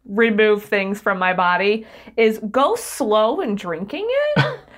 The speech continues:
Speaker 1: Like, one cup at a time. Don't, like, "I'm so desperate and it hurts so bad," chug the whole bottle. Because it, it will, <laughs> I don't know how to say this politely.
Speaker 2: Just say it.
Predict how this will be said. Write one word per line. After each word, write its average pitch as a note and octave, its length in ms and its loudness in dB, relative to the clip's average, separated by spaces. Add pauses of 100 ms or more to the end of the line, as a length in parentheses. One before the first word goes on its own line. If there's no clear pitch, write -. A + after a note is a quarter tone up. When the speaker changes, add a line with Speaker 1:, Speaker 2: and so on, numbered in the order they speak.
(160)
Speaker 1:
Like, A3 320 2
one A#3 360 -2
cup F#4 260 0
at F4 180 2
a E4 60 -6
time. E4+ 560 0
Don't, D4 420 2
like, B3 440 2
"I'm C#4 200 2
so C#4 300 2
desperate B3 540 2
and B3+ 100 0
it A#3 100 2
hurts A#3 320 2
so A#3 200 2
bad," A3 400 2
chug A#3 260 0
the G#3+ 100 2
whole A3 200 2
bottle. C#4+ 580 0 (680)
Because A#3+ 880 2
it, B3 140 6 (320)
it C4+ 200 4
will, C4 500 2
<laughs> - 40 -4 (760)
I C#4 100 6
don't D4 160 2
know C#4 120 4
how C#4+ 80 4
to C4+ 80 0
say A#3+ 220 2
this A3 220 -2
politely. G#3 640 2
Speaker 2:
Just - 240 -2
say B2+ 240 2
it. G#2+ 120 -4